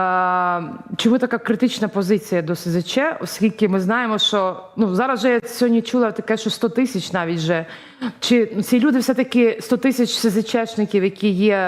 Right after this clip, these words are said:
е, в Україні, все-таки вони доклались, вони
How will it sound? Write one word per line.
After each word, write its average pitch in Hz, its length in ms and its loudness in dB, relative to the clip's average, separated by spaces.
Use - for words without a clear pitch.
е, 170 320 0
в 165 100 -2
Україні, 220 600 2
все-таки 226 340 0
вони 220 180 4
доклались, 226 680 -2
вони 202 580 0